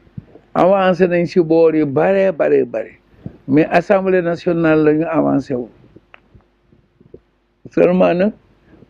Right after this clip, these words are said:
yi jàll nii, damay ñaan Sénégalais yi, ñu baal leen te ñu bàyyi ba, ba ne yeneen yii di ñëw, ñu kaas ko ba mu wér.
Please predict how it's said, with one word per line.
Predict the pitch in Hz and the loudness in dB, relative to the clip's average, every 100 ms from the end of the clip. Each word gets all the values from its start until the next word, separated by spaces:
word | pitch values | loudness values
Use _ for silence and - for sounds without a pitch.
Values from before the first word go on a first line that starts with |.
| - | -2
yi | 185 214 190 | 2 2 4
jàll | 190 170 156 | 2 4 2
nii, | 143 139 233 - | 2 -4 -6 -2
damay | 160 185 185 | 0 2 0
ñaan | 170 151 143 | 0 0 0
Sénégalais | 160 151 139 127 120 156 | 0 0 0 0 0 -2
yi, | - - - - - | -6 -14 -14 -20 -8
ñu | 143 170 | -4 0
baal | 160 160 156 | 0 2 2
leen | 147 131 139 - | 2 0 -4 -2
te | 147 | 0
ñu | 156 | 0
bàyyi | 156 156 147 143 | 0 2 2 2
ba, | 147 - | 2 -2
ba | 131 151 | 0 2
ne | 151 - _ _ | 0 -6 _ _
yeneen | 135 165 175 175 | 0 2 2 0
yii | 165 190 | 2 2
di | 175 156 | 2 2
ñëw, | 139 147 - - - _ | 2 0 -8 -20 -20 _
ñu | 151 147 | 0 0
kaas | 175 156 - | -4 -6 -4
ko | 151 | -2
ba | 151 | 0
mu | 160 | 2
wér. | 156 | 2